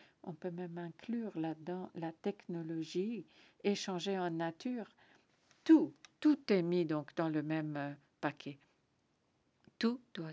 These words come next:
être aussi examiné sous l'angle des droits humains. Et il faut donc aussi faire un pas en arrière par rapport à l'ensemble du débat sur ce que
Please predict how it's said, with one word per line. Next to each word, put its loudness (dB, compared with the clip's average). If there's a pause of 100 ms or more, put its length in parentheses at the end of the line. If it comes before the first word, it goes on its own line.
(100)
être -6
aussi -2
examiné -2
sous -4
l'angle -2
des -2
droits -10
humains. -6 (560)
Et -4
il -6
faut -8
donc -4
aussi -4
faire -4
un -4
pas -6 (100)
en -2
arrière -8 (480)
par -6
rapport -4
à -2
l'ensemble -6 (100)
du -2 (240)
débat 2
sur -4
ce -10
que -4